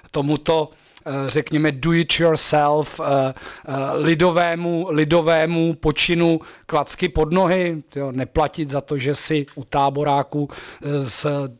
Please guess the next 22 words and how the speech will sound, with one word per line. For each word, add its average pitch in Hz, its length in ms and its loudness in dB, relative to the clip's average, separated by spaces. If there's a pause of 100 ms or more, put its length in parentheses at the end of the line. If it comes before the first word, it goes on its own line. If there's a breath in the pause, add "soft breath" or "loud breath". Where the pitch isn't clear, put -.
(100)
třiceti 147 480 -4
lidma 143 400 0 (300 loud breath)
zahraješ 139 540 0
písničky, 139 600 -6
který 143 240 -4
samozřejmě 143 580 -2
mají 139 300 2
autory 147 520 2
a 151 80 4
jinak 131 300 -2
si - 140 -2
je 139 80 -2
třeba 135 220 -6
koupíš 131 400 -8
na 127 120 -6
desce 135 360 -4
nebo 131 180 -6
si - 120 -6
je 147 40 -4
poslechneš 135 500 -10
ve 151 80 -8
Spotify. 160 640 -6